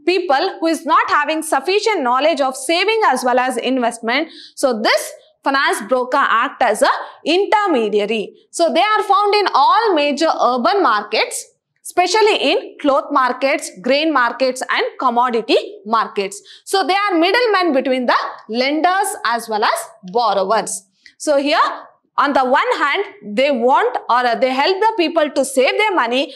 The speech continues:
and on the other hand, they help the people to invest the money in profitable ventures. So they are known as what? Finance broker. So this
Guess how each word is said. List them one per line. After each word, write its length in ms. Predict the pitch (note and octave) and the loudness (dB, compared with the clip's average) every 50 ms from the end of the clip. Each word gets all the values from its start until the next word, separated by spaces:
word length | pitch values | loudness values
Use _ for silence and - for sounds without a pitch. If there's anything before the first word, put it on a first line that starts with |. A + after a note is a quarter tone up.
| - - _ | -18 -10 _
and 180 | G#3+ A#3+ A#3+ - | -6 -4 -2 0
on 240 | - A3+ A#3+ A#3+ | 0 0 0 0
the 80 | A3+ A3+ | 0 0
other 220 | G3 A#3 B3 D4 | 2 2 2 2
hand, 420 | F#4 F#4+ D#4 C#4 A3+ A#3 C4 C4 B3 | 2 2 2 0 -2 -2 -4 -6 -6
they 120 | - A3+ A#3 | -6 -6 -2
help 280 | A#3+ A#3 B3+ D4 A#3+ | -2 -2 -2 -2 0
the 140 | C#4 E4+ E4+ E4+ | -2 -2 -2 -2
people 360 | B3+ A#3+ A#3 - B3+ A#3+ A#3 | -6 -8 -4 -2 -2 -2 -2
to 300 | - - D4+ B4+ - - - - - - | 0 0 0 0 0 -4 -14 -20 -10 -4
invest 420 | A#3+ C#4 C4+ C#4 E4 F#4 F4+ F4 | -2 -2 0 2 0 0 0 0
the 100 | F4 D#4+ | -2 0
money 320 | C4+ A#3+ A3 A3 A3+ B3+ A#3+ - | 0 0 -2 -2 -2 -4 -6 -4
in 180 | G#3 A3+ A3+ A3 | -6 -8 -8 -2
profitable 560 | - G3+ G3 G3 - G#3 - G#3 G3+ G3+ D4+ C#5+ - - - - _ - | -2 -2 -2 -2 -4 -8 -6 -6 -2 0 -2 -2 -2 -6 -14 -20 _ -4
ventures. 640 | A3 G#3+ G3+ G3 - - F3+ F3+ - - _ - _ _ | -4 -4 -4 -8 -8 -10 -10 -10 -10 -16 _ -20 _ _
So 180 | - D#4 C4 | -4 -2 0
they 100 | A#3+ C4 | 0 0
are 140 | C4 C4 B3 | 0 -2 -4
known 240 | B3 A#3 A#3 A#3+ A#3+ | -2 -2 -2 -2 -2
as 180 | A#3 A3+ A3+ | -2 -4 -2
what? 160 | A#3 C4 F#4 D5+ - - - - - | 0 0 0 0 -2 -8 -16 -6 -4
Finance 380 | - A3+ A3 B3+ A#4+ D#5 - - F#3+ | -2 0 2 0 0 0 -2 -6 -4
broker. 440 | F#3 A3+ G#3+ F#3 A3 - F3+ F3+ - - - _ _ | -2 -2 -2 -2 -4 -8 -10 -10 -10 -18 -20 _ _
So 260 | - - E4+ D#4+ B3 | -2 0 0 0 2
this 360 | A#3 F#4 A#4+ D5 - B4+ - | 2 2 2 2 0 -2 -8